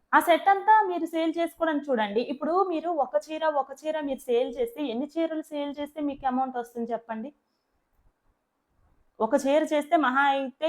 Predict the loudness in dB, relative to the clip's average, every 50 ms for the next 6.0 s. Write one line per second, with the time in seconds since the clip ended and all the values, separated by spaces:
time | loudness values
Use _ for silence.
0 | 0 2 2 0 0 0 2 2 2 2 4 2 0 0 -2 -2 2 4 4 4
1 | 4 0 -2 -4 -6 -4 -4 -4 -4 -4 -8 -10 -10 -10 -10 -6 -6 -4 -4 -6
2 | -8 -12 _ _ _ _ _ _ _ _ _ _ -20 -20 -20 _ _ _ 2 4
3 | 6 6 6 6 6 4 4 4 4 4 4 4 4 2 2 0 4 6 6 6
4 | 6 8 8 8 8 8 6 2 0 0 -2 -2 -4 -4 -4 -2 -2 -4 -4 -2
5 | 0 0 2 2 0 0 -4 -4 -6 -8 -8 -8 -8 -8 _ -8 -6 -2 -2